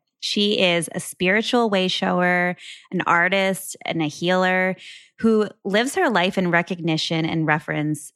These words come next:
to the divine in all life experiences. On this podcast, she shares her wisdom from her winding and expansive life journey.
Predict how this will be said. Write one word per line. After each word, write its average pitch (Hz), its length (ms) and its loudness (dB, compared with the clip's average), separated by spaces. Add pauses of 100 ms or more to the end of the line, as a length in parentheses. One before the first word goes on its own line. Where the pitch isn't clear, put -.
to - 140 -6
the 180 100 2
divine 165 680 0
in 147 180 0
all 170 380 2
life 170 280 -2
experiences. 151 1000 -6 (680)
On 214 160 2
this 247 140 0
podcast, 226 520 0
she - 160 -4
shares 180 380 0
her 160 320 0
wisdom 196 720 0
from 170 220 -2
her 160 140 -2
winding 180 680 0
and 160 200 0
expansive 160 680 -2
life 151 240 -2
journey. 156 520 -2